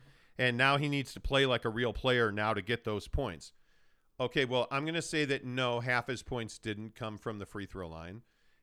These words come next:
And I'm gonna say that when James Harden is missing wide open, like, push and teardrops, you can see he doesn't, he's not physically well. Like, you can see that he is rusty.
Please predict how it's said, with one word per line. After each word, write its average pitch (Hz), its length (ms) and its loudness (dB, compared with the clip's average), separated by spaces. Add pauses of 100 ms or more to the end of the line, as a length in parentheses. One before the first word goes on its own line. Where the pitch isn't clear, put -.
(120)
And 127 600 4 (100)
I'm 139 220 2
gonna 143 180 0
say 135 320 2
that 123 240 0
when 113 180 -2
James 135 360 -2
Harden 135 320 0
is 110 180 -4
missing 117 420 -6 (140)
wide 120 460 4
open, 123 580 -2 (240)
like, 104 280 -4
push - 340 -4
and 101 180 -6
teardrops, 135 720 -2 (1120)
you 147 220 -2
can 156 200 -6
see 185 320 -4
he 135 120 -2
doesn't, 127 380 0
he's 127 120 -6
not 170 220 0
physically 127 460 -2
well. 104 440 -2 (480)
Like, 127 260 2
you 151 200 0
can 160 220 -4
see 196 280 -2
that 127 200 4
he 120 200 0
is 127 140 -2
rusty. 98 520 -2